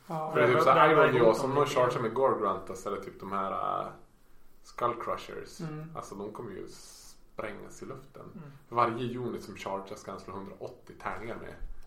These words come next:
Speaker 2: Alltså förstå hur mycket det är.
Speaker 1: Ja.
Speaker 2: Chargear han dem med sj-, sju units Skull Crushers, då har han ju alltså hundraåttio gånger sju, då ska han slå nästan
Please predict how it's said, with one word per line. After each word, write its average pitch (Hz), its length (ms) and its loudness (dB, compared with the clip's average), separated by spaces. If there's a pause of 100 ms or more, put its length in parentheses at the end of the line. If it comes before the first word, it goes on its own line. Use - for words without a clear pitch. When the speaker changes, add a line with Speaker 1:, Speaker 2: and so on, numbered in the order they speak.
(460)
Speaker 2:
Alltså - 200 -10
förstå 131 880 -4
hur 110 180 -4
mycket 101 420 -12
det 101 100 -10
är. 127 340 -6 (680)
Speaker 1:
Ja. 180 60 -6 (180)
Speaker 2:
Chargear 131 200 8
han 151 120 2
dem 120 100 0
med 113 100 -2
sj-, - 340 -10
sju 113 420 -2
units 101 300 -4
Skull 98 220 0 (100)
Crushers, 95 560 -4
då 117 60 -2
har 113 160 0
han 104 80 -2
ju 95 60 -4
alltså 98 160 -6
hundraåttio 107 440 -4
gånger 92 180 -10
sju, 101 300 -4
då 110 60 -6
ska 107 140 -8
han 95 60 -8
slå 95 340 -4
nästan 110 260 -8